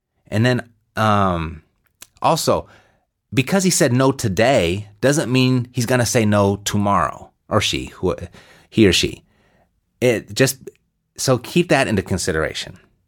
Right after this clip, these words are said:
And, uh, the other thing is it actually takes effort to write an offer. It takes effort, of which, because it does, your competition probably isn't putting their offers in writing either. So why is that important if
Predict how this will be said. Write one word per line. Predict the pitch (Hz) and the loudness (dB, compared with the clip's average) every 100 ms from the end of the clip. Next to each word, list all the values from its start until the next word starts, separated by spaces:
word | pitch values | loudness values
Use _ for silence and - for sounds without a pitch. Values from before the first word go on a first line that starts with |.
| _ _ _ _ _ _ _ | _ _ _ _ _ _ _
And, | 120 120 | 0 2
uh, | - - - | -2 -8 -6
the | 131 | -2
other | 160 202 | 0 0
thing | - 117 | 0 0
is | 107 101 - | 0 -2 -4
it | - - - | -6 -6 -4
actually | 120 - 151 | -4 0 0
takes | 147 131 - - | 2 0 -2 -2
effort | 170 - - | -2 -2 -4
to | - 104 | -2 0
write | 95 92 - | 0 -2 -4
an | 85 | -4
offer. | 76 - - - _ _ - | -4 -6 -14 -18 _ _ -10
It | 113 | -2
takes | 196 180 | 0 0
effort, | 196 190 98 | 0 0 0
of | 113 | 0
which, | 123 160 - - - - | 2 0 -2 -10 -8 -2
because | 139 135 170 185 | -2 0 2 2
it | 160 - 143 85 107 | 2 0 0 -2 0
does, | 185 180 98 104 147 - _ _ _ _ _ | 2 4 2 2 0 -4 _ _ _ _ _
your | 117 117 | 0 0
competition | - 147 151 135 - 139 123 117 | 0 -2 0 0 0 -2 0 0
probably | 101 - 113 117 110 104 98 - - | -2 -2 2 2 2 0 -2 -4 -2
isn't | 104 95 95 - _ | 0 2 -2 -6 _
putting | - 107 95 92 | -4 0 2 2
their | 87 104 101 - | 2 2 2 2
offers | 82 82 - 80 | 0 0 -2 -4
in | 85 | -2
writing | 85 80 76 76 - _ | -2 -2 -2 -6 -12 _
either. | 123 113 78 - - - _ _ _ _ _ - | 0 0 0 -6 -10 -20 _ _ _ _ _ -4
So | 123 | 0
why | 110 143 | 2 2
is | 151 | 2
that | 151 139 | 2 2
important | 92 - 78 65 | 0 -2 -4 -4
if | 73 | -8